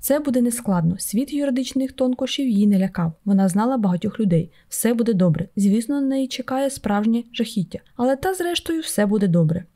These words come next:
Він її не вб'є. Після їхніх сварок вона завжди була надміру драматичною, а надто смішно було використовувати слово "б'є", коли твій убивця на кухні смажить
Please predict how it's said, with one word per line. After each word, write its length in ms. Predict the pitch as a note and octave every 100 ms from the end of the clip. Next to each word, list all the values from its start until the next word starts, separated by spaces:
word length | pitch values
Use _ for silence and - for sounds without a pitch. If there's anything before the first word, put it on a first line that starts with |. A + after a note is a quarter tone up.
| -
Він 220 | G#3 C#4
її 180 | C4 A#3+
не 140 | A3+
вб'є. 300 | G3 D#3+ D#3+ - _ _
Після 260 | - G4+ F4
їхніх 380 | E4 E4 D#4 D4
сварок 400 | - F4+ G4+ -
вона 220 | D4 D4+
завжди 400 | D4 B3+ B3 F4+
була 380 | E4 A#3 B3 D4+ - -
надміру 440 | B3+ A3 A3+ B3
драматичною, 840 | G#3+ A3+ A3+ A3+ F#3 - F3 F3 - _
а 80 | A3
надто 320 | A3 B3 B3+
смішно 420 | D4 C4 C4 C#4+ C4
було 180 | B3+
використовувати 720 | B3 B3 A#3+ A#3+ - C4+ C4+ B3
слово 360 | - B3+ A3
"б'є", 280 | F#3+ F#3+ C#4
коли 240 | C#4 B3
твій 320 | A#3+ A#3+ C4+ C4+
убивця 560 | G3+ G3+ B3 - - C#4+
на 180 | A#3
кухні 360 | G#3 A#3+ - D4
смажить 600 | - G#3 F#3+ G3 B3 -